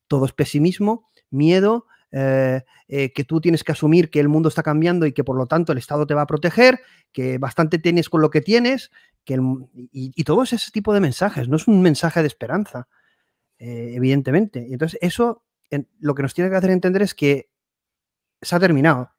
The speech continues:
se terminó. Tiene que haber un punto de ruptura en que la gente diga, "Se acabó, ya no veo la televisión, se acabó". Y, y ese movimiento al final traerá o, una nueva era unida a la era tecnológica.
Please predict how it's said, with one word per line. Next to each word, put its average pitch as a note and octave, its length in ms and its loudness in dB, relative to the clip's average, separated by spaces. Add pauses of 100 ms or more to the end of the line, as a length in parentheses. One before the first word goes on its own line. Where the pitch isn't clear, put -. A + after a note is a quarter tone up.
(120)
se - 200 -2
terminó. C#3 520 2
Tiene G3 160 4
que G3 60 4
haber G3 100 8
un F3+ 120 4
punto F#3 240 2
de F3 40 6
ruptura G3+ 360 2
en F#3 40 2
que D#3+ 80 0
la D3+ 80 4
gente D#3+ 240 0
diga, B2+ 300 0 (460)
"Se - 200 -2
acabó, C#3 560 6 (260)
ya E3+ 140 2
no F3 120 2
veo D3+ 100 4
la C#3+ 140 0
televisión, C3+ 680 -4
se - 220 0
acabó". D3 500 4 (560)
Y, A#2+ 240 -12 (100)
y B2 80 -4
ese D3 300 -4
movimiento C#3 600 -2
al E3 100 -4
final B2 240 -8
traerá C3+ 420 -6
o, C3 640 -14
una D3 160 -2
nueva D3 320 6
era F#3+ 140 6
unida C#3+ 560 -2
a - 20 -12
la B2 120 -10
era C#3 120 -6
tecnológica. B2+ 640 -10